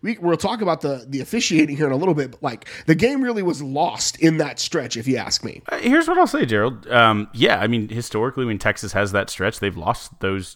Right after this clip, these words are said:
Speaker 2: games. Now, now, could this have been a different game if Texas didn't have that? Sure. But I also thought I walked away from a Chris Beard coached game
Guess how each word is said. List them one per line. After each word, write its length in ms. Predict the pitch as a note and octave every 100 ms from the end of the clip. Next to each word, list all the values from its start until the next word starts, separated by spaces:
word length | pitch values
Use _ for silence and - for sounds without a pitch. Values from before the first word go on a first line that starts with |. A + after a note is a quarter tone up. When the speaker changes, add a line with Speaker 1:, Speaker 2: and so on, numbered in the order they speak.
| -
Speaker 2:
games. 340 | G2+ F#2+ D#2+ G#2
Now, 220 | G2 F2+ A2
now, 160 | G#2+
could 200 | G2 A#2+
this 120 | A#2+
have 100 | C3
been 120 | A#2+ G#2+
a 40 |
different 300 | G#2 - G#2+
game 180 | G#2+ G#2+
if 120 | -
Texas 340 | G2+ - G2+
didn't 200 | - G2
have 240 | F#2 F#2+ A#2+
that? 260 | D3 D3+ - - -
Sure. 540 | - - A#2 C3 F2+ F2+ - - -
But 200 | C3 -
I 160 | A#2 D#3+
also 460 | A3+ - C#3+ B2 - -
thought 400 | A2+ G2 F#2+ - - _ _ _ - -
I 140 | A2+
walked 460 | B2 G2+ G2+ A2+ -
away 340 | G#2+ G2+ G#2
from 300 | G#2 G#2+ G2
a 80 | F#2+
Chris 320 | - G#2+ A2
Beard 500 | - G#2 G2+ G2+ F#2+ - _ _ -
coached 640 | - G2+ G#2 - - - - - F#2+
game 500 | G#2 G2+ F#2 F#2+